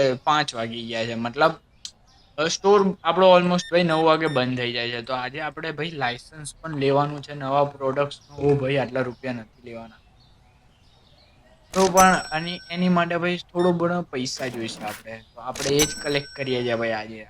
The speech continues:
આજે ફૂલ માલ વેચીને ભાઈ પૈસા કલેક્ટ કરો અને પછી ભાઈ માલને આપણે અપગ્રેડ કરીશું, લાયસન્સ લઈશું ભાઈ, ટ્રેક લેવાનું છે, બધું બહુ કામ છે ભાઈ આજે. Almost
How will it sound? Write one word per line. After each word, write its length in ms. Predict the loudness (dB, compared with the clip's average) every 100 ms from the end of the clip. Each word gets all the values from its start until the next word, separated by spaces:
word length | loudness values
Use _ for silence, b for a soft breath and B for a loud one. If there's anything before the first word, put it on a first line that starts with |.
| -14
આજે 220 | -4 -4
ફૂલ 400 | -4 _ 0 2
માલ 260 | 4 4
વેચીને 380 | 4 4 4 2
ભાઈ 160 | 4 4
પૈસા 440 | 4 -2 -2 -4
કલેક્ટ 400 | -4 -2 -2 -4
કરો 280 | -6 -4 -6 _ _ _ _ _ -10
અને 180 | -6 -4
પછી 260 | -4 -4
ભાઈ 160 | -4 -4
માલને 600 | -6 -4 -4 -4 -8 -12 -12
આપણે 380 | -12 -10 -8 -8
અપગ્રેડ 680 | -10 -20 _ -6 0 0
કરીશું, 500 | 0 -2 -2 -4 -4
લાયસન્સ 540 | -2 -2 -2 -10 -12 -8
લઈશું 340 | -8 -8 -10
ભાઈ, 380 | -6 -4 -6 -10 _ _ -20 -16
ટ્રેક 320 | -6 -6 -4
લેવાનું 460 | -2 0 2 0 -2
છે, 80 | -4
બધું 300 | -2 0 2
બહુ 160 | 2
કામ 340 | 2 -2 -4 -4
છે 180 | -6
ભાઈ 220 | -2 -2 -2
આજે. 240 | -4 -8 -14 -20 -20 -20 -20 -20 -20 _ _ _ _ _ _ _ _ -20 _ _ _ -2
Almost 340 | 2 4 2